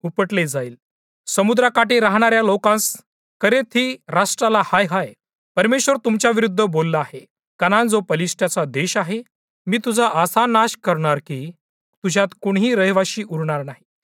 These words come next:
तेव्हा समुद्रकाठचा प्रांत मेंढपाळासाठी मोकळी राने होतील व मेंढ्यांच्या कळपासाठी वाडे असलेले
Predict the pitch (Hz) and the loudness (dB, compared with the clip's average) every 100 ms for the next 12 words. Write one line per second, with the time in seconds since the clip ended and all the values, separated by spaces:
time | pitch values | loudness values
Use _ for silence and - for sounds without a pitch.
0 | _ _ 196 196 - 202 214 226 220 208 | _ _ 0 2 2 2 2 2 2 0
1 | - 214 190 190 214 202 _ _ _ 160 | 2 0 2 2 2 -2 _ _ _ -2
2 | 156 190 208 214 220 220 208 220 226 - | 0 0 2 2 2 2 0 -2 -2 -6
3 | 160 151 180 190 226 214 202 208 185 185 | -6 0 0 0 2 2 2 0 -2 -2
4 | 208 214 _ _ _ _ - 165 147 175 | -4 -4 _ _ _ _ -4 -2 0 0
5 | 214 214 220 214 190 190 196 185 180 185 | 2 0 0 0 2 2 0 0 -2 -2
6 | 185 190 - 135 156 185 196 175 165 170 | -8 -8 -12 -2 2 2 0 -2 -4 -4
7 | 170 | -4